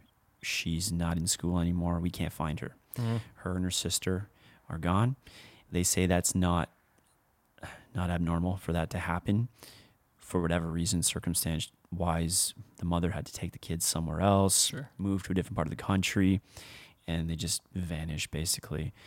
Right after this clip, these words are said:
Speaker 1: It's, um, they, I'm sure, you know, she's still alive and well. Um, but yeah, I, after that, the contact was kinda done,
Speaker 2: Mm-hmm.
Speaker 1: unfortunately. It sucked too, because the, there's this program in Haiti that, um,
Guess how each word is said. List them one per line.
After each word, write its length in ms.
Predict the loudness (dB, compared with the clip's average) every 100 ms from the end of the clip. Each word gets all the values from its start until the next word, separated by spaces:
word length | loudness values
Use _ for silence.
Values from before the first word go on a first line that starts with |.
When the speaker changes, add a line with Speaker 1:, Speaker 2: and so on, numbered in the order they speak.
| -20 -12
Speaker 1:
It's, 140 | -12 -8
um, 600 | -4 -4 -4 -4 -6 -10 -16 _ 6
they, 180 | 8 8 0 4
I'm 100 | 6
sure, 200 | 6 4
you 100 | 2
know, 120 | 0
she's 200 | -4 -2
still 240 | 0 0 -4
alive 380 | 0 2 2 0
and 100 | 0
well. 440 | 6 8 8 4 -4 -20 -18 -18 -12
Um, 400 | -6 -4 -4 -6 -10 _ _ _ _ _ _ _ -10
but 400 | -2 4 4 2 -4
yeah, 380 | -2 2 2 0
I, 260 | 0 0 -2 0
after 280 | -2 -2 -2
that, 280 | 0 -2 -4
the 100 | -6
contact 480 | -6 -6 -6 -4
was 120 | -4 -4
kinda 240 | -4 -6
done, 440 | -6 -6 -4 -6 -10 -4
Speaker 2:
Mm-hmm. 160 | -4 -2
Speaker 1:
unfortunately. 480 | 0 -2 0 -4 -6 -4
It 120 | 2
sucked 280 | 6 6 6
too, 140 | 4 4
because 300 | 4 2 0 -8 -18 -10 2
the, 280 | 6 6 6
there's 160 | 4
this 100 | 4
program 400 | 4 4 6 4
in 80 | 2
Haiti 300 | 2 2 2
that, 340 | 4 2 0 -2
um, 340 | -2 0 -2